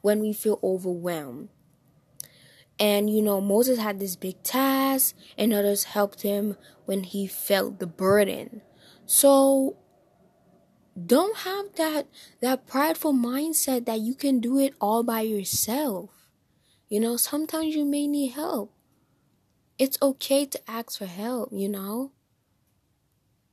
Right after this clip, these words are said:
It's okay to ask for help, you know? So take away that ignorant and prideful mindset that you can do everything by yourself. But, you know,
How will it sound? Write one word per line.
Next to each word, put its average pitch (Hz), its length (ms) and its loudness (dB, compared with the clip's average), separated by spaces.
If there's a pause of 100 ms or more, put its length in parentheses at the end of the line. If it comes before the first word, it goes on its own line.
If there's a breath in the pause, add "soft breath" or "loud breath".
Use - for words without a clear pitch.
(240)
It's 226 320 -6
okay 240 520 0
to - 200 -10
ask 208 300 -8
for 208 80 -8
help, 202 580 -4 (1300)
you 196 160 -4
know? 196 480 -8
So 220 220 -2
take 277 320 0
away 277 340 2
that 226 260 -6
ignorant 240 500 -2
and 208 200 -6
prideful 226 480 -6
mindset 208 560 -2
that 190 140 -6
you 202 120 -10
can 214 200 -4
do 202 180 -4
everything 226 640 -4
by 208 160 -4
yourself. 208 800 -6 (1200)
But, 208 440 -4
you 202 180 -4
know, 202 540 -8